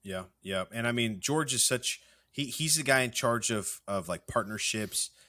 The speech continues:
and, you know, marketing for C L X. And for those of you guys that don't know, C L X, uh, is a large, um, uh, it, they're, they're, uh, like, a computer manufacturing, um, company.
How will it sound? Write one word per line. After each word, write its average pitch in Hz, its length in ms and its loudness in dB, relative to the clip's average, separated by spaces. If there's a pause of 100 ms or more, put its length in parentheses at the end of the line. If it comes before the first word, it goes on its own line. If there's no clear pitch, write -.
(160)
and, 95 400 -2
you 98 80 -2
know, 95 100 -2
marketing 101 580 -2
for 104 360 -2
C - 260 -2
L 87 180 -2
X. 90 260 0
And 95 100 -10
for 104 120 -6
those 107 160 -4
of 101 60 -8
you 98 60 -6
guys 95 180 -2
that 87 60 -6
don't 87 140 -6
know, 87 100 -6
C - 180 -4
L 98 100 -4
X, - 240 -6 (460)
uh, 98 200 4
is 95 160 -2
a 95 80 0
large, 92 520 0 (120)
um, 80 320 -6 (100)
uh, 82 60 -14 (200)
it, 87 180 -16 (120)
they're, 92 300 -8
they're, 92 460 -6 (180)
uh, 78 360 -12
like, 87 200 -12
a 85 40 -14
computer 92 640 -8
manufacturing, 87 1000 -8 (480)
um, 85 360 -4 (140)
company. 87 600 -6